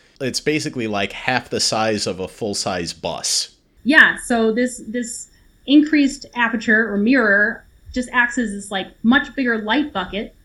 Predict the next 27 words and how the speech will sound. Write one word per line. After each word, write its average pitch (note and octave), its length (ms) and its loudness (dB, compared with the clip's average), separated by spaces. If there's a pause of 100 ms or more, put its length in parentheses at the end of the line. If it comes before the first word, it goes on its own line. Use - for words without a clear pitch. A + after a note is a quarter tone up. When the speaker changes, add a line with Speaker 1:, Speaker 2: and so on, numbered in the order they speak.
(240)
Speaker 2:
so A3 160 -2
we G#3+ 140 -2
can G#3 140 -4
collect A3+ 340 -2
way D4+ 120 4
more C#4 200 6
light, G3 340 0
and G#3 140 -4
so G#3 160 -2
we're G3 120 -4
way F#3+ 200 -2
more F#3+ 220 0
sensitive. F3+ 560 -6
And F#3+ 120 -8
so G3 340 0
now G#3+ 520 2
we A3 160 -6
have G3+ 380 0
the F#3+ 80 -8
coverage C#4 500 -2
and A#3+ 100 0
wavelength, G#3 600 -2
and F#3+ 100 -10
we F3+ 80 -6
have F3+ 160 -4
the G3 60 -14
sensitivity, G#3+ 880 -2